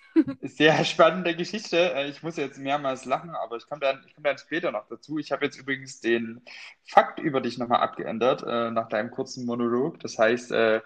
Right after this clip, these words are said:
Speaker 2: die Hörenden da draußen können schon wissen, was ein Fakt über Froni ist, den ich dann anbringen werde. Auf jeden Fall, ähm,
Speaker 1: Mhm.
Speaker 2: ziemlich spannend, weil ich, äh, Rotkäppchen kommt ja auch aus unserer Ecke.
Speaker 1: Ah, ehrlich? Das
Speaker 2: Ähm,
Speaker 1: wusste ich
Speaker 2: aus
Speaker 1: gar
Speaker 2: meiner
Speaker 1: nicht.
Speaker 2: Heimat, äh, aus Freiburg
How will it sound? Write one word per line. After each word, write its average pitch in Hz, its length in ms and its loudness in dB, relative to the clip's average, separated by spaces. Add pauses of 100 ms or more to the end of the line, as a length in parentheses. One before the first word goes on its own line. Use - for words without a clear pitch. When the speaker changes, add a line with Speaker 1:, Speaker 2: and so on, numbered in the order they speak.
(400)
Speaker 2:
die 131 160 -4
Hörenden 170 540 6
da 143 120 6
draußen 139 360 0
können 131 160 -10
schon 127 160 -6
wissen, 131 280 -6
was 117 120 -2
ein 120 120 -10
Fakt - 240 -8
über 113 160 -4
Froni 113 280 -6
ist, - 160 -10
den 110 120 0
ich - 80 -8
dann 117 160 2
anbringen 107 400 0
werde. 98 340 2 (460)
Auf - 100 0
jeden 226 200 6
Fall, 185 380 4
ähm, 156 680 -6
Speaker 1:
Mhm. 247 400 -4 (400)
Speaker 2:
ziemlich 214 560 -4 (640)
spannend, 196 320 0
weil 107 180 -2
ich, - 240 -14
äh, 113 300 -4
Rotkäppchen 143 540 -8
kommt 143 200 -10
ja 135 140 2
auch - 320 -4
aus - 180 -8
unserer - 320 4
Ecke. 175 380 4 (580)
Speaker 1:
Ah, 214 140 -2
ehrlich? 226 200 2
Das 117 220 6
Speaker 2:
Ähm, 117 60 -2
Speaker 1:
wusste 95 160 2
ich 85 80 -4
Speaker 2:
aus - 80 2
Speaker 1:
gar 120 80 -4
Speaker 2:
meiner 120 180 4
Speaker 1:
nicht. 117 60 0
Speaker 2:
Heimat, 151 360 2
äh, - 40 -10
aus - 320 -6
Freiburg 170 720 -2